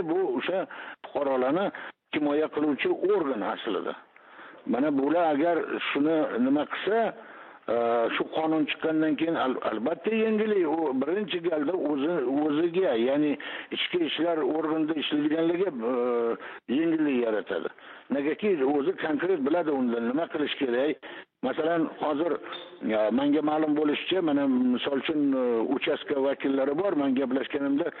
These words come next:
ular ochiqdan ochiq aytadi. "Bizani rostdan ham ko'paytirib yuborishgan", deb, deb gapirishadi. Ya'ni mana bularda bitta odam ishlaydigan joyda, mana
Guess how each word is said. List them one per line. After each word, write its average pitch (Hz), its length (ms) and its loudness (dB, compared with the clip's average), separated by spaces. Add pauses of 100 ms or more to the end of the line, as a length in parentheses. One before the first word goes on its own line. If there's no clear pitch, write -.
(260)
ular 147 240 2
ochiqdan 175 380 0 (100)
ochiq 147 240 -2
aytadi. 107 260 0 (140)
"Bizani 139 380 0
rostdan 143 320 -2
ham 135 180 0
ko'paytirib 151 480 -2
yuborishgan", 120 460 0 (120)
deb, 95 140 0 (340)
deb 139 120 -2 (100)
gapirishadi. 120 480 -2 (100)
Ya'ni 123 220 2
mana 123 160 -2 (480)
bularda 123 280 0 (100)
bitta - 260 -4
odam 131 220 0
ishlaydigan 131 420 0
joyda, 139 240 0
mana 127 100 2